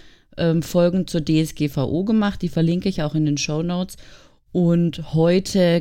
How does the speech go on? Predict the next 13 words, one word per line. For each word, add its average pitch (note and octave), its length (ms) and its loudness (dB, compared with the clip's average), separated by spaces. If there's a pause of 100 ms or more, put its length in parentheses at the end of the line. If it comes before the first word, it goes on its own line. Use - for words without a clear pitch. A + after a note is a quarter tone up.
geht D#3+ 320 -2
es D3+ 400 -4 (100)
um D#3+ 680 0
das C3+ 460 -4
Datenleck D3 880 -2 (100)
bei B2+ 220 2
den C3 220 -2
Choice F#3 480 0
Hotels. A#2 800 -2 (360)
Das - 280 -8
war C#3+ 100 2
ja, B2+ 320 0 (380)
ähm, C3 340 2